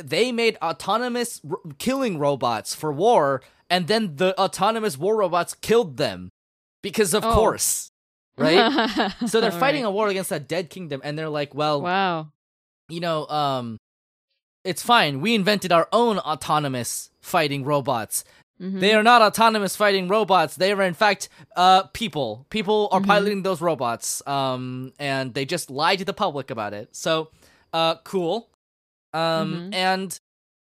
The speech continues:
Speaker 1: essentially they're like, "Well, basically in two years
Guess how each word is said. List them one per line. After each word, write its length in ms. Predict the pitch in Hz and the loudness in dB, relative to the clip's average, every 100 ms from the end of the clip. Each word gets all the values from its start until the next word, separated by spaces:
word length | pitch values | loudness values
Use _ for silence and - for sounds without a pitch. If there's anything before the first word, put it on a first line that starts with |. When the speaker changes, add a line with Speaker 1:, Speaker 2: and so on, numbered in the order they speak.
| _ _ - | _ _ -4
Speaker 1:
essentially 440 | 190 - 254 240 | -2 0 -4 -4
they're 160 | 214 196 | -2 0
like, 240 | 180 165 | 0 -2
"Well, 340 | 156 202 202 196 _ _ _ _ _ - 139 | 0 2 2 0 _ _ _ _ _ -14 -4
basically 720 | 226 262 - 247 196 196 170 - | -2 0 -4 -4 -4 -2 -4 -6
in 240 | 175 170 - | -8 -8 -10
two 300 | - 247 269 | -6 -4 -4
years 760 | 208 156 110 98 95 - - | -2 -4 -4 -6 -10 -16 -18